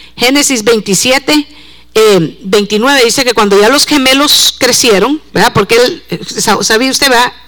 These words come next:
Esaú era gemelo, ¿verdad? Y entonces, fíjese, eh, dice que, y crecieron, Esaú fue diestro en la caza y hombre de campo, pero Jacob era quieto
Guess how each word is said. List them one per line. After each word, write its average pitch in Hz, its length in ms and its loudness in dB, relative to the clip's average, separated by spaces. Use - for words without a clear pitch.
Esaú 185 320 0
era 226 120 2
gemelo, 240 420 0
¿verdad? 220 200 0
Y 220 160 2
entonces, 247 680 0
fíjese, 269 500 0
eh, 196 280 4
dice 240 340 -2
que, 233 220 0
y 233 480 0
crecieron, 247 640 0
Esaú 240 400 2
fue 302 160 0
diestro 302 400 0
en 254 80 0
la 196 100 0
caza - 480 -4
y 220 140 0
hombre 196 240 2
de 214 120 2
campo, 339 400 -2
pero 226 240 2
Jacob 277 640 0
era 196 180 0
quieto 277 520 -2